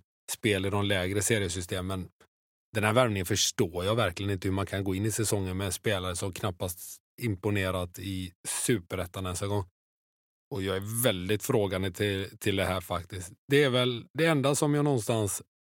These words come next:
känner mig lite trygg med är att det är, precis som du har sagt innan, Tobbe, här, att Jocke Persson har gjort den här värvningen och han delar väl inte ut ett treårskontrakt till någon han inte tror på. Men <laughs> ja,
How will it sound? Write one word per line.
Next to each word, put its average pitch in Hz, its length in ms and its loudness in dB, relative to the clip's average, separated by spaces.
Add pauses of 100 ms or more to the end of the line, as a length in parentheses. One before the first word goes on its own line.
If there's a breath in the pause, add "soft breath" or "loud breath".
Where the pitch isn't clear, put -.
känner 120 120 4
mig 110 100 4
lite 120 340 0
trygg 110 220 2
med 107 180 0
är 98 40 0
att 95 120 -4
det 104 280 -2
är, 101 240 -4
precis 107 340 0
som 110 120 2
du 110 60 2
har 107 100 2
sagt 110 260 -2
innan, 101 220 0
Tobbe, 104 240 0
här, 107 180 4
att 95 280 -4 (640)
Jocke 117 280 2
Persson 123 500 2
har 120 60 6
gjort 113 220 2
den 110 140 2
här 110 120 4
värvningen 104 360 0
och 101 80 -2
han 113 360 0
delar 120 260 2
väl 127 120 2
inte 120 180 0
ut 110 140 -2
ett 104 100 -2
treårskontrakt 104 760 -2
till 113 120 0
någon 107 300 0
han 104 160 0
inte 101 280 -2
tror 95 420 0 (140)
på. 120 220 2 (1000)
Men 175 380 6 (460)
<laughs> - 440 0
ja, - 160 0